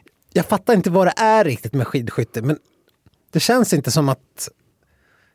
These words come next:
men det känns som att det, deras, eh,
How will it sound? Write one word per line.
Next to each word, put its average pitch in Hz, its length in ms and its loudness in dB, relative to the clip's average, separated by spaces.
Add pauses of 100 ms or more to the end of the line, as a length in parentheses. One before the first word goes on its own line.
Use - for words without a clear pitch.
(1800)
men 214 100 -2 (160)
det 196 100 4
känns 233 240 2
som 208 120 4
att 190 180 -2
det, 180 180 4
deras, 190 500 2
eh, 156 220 -2